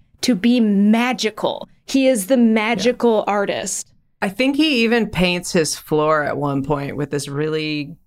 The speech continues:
Speaker 2: huge, sprawling, like, scene. And when
Speaker 1: Really?
Speaker 2: in one of his trances, yeah. And he comes out and they, I, 'cause I remember the shot, they, like, he, they, they do the whole thing where it's, like, his eyes are all, like, milky and he's, like, just, you know,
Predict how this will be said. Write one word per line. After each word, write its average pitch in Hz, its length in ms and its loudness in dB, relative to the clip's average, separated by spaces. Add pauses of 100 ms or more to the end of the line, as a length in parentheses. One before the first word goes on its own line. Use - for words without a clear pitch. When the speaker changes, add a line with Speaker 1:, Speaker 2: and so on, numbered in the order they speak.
(100)
Speaker 2:
huge, 151 500 -6
sprawling, 135 840 -6
like, 120 360 -12 (360)
scene. 120 640 -10 (360)
And 226 100 0
when 320 80 2
Speaker 1:
Really? 262 300 2
Speaker 2:
in 147 140 -4
one 151 160 -4
of 143 80 -4
his 135 180 -6
trances, 139 500 -6
yeah. 120 180 -4
And 104 100 -8
he 139 60 -6
comes 156 340 -6
out 139 340 -2
and 143 200 -4
they, 139 300 -4
I, 170 100 -2
'cause 175 160 -2
I 185 80 2
remember 196 400 2
the 175 120 0
shot, 160 440 0 (300)
they, 160 140 4
like, 147 260 0 (240)
he, 190 300 0
they, 170 180 0
they 170 200 0
do 175 200 0
the 165 100 2
whole 160 140 2
thing 156 240 0
where 151 120 0
it's, 147 120 -6
like, 151 140 0
his 160 160 0
eyes 147 340 -2
are 147 80 2
all, 143 180 0
like, 143 220 -2
milky 156 500 0
and 131 140 -4
he's, 135 300 -6
like, 101 220 -6
just, 151 220 -10 (140)
you 131 100 -12
know, 113 320 -12